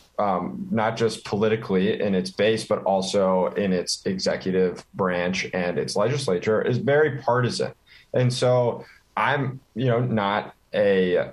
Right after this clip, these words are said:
um, legislator, but one thing that I think we could look into is reforming these emergency rules, maybe requiring a super majority vote to actually extend a state of emergency,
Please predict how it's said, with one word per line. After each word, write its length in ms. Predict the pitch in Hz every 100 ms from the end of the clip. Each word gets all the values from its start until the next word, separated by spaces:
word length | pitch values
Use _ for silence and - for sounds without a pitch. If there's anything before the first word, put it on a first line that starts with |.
| -
um, 380 | 90 78 76 -
legislator, 880 | 92 95 101 - 80 69 110 123 -
but 520 | 95 117 117 107 -
one 380 | 127 117 123 131
thing 200 | 131 127
that 100 | 117
I 80 | 117
think 120 | 117
we 100 | 117
could 180 | 120 104
look 180 | 113 110
into 320 | 135 135 120
is 120 | 101
reforming 800 | 117 113 - 117 120 117 113 110 -
these 280 | 113 113
emergency 600 | 104 101 104 107 107 - 101
rules, 440 | 92 95 131 131
maybe 420 | 98 104 95 110
requiring 800 | 95 98 95 87 87 98 104 98
a 60 | 92
super 520 | 92 - 107 95 107
majority 720 | 101 95 95 98 101 98 98
vote 440 | 90 92 104 104 -
to 220 | 104 101
actually 760 | 85 90 92 95 92 92 95 - _ 107
extend 800 | 95 - - 90 92 127 131 123
a 60 |
state 440 | 127 - 123 131 131
of 100 | 123
emergency, 800 | 127 131 135 147 147 156 156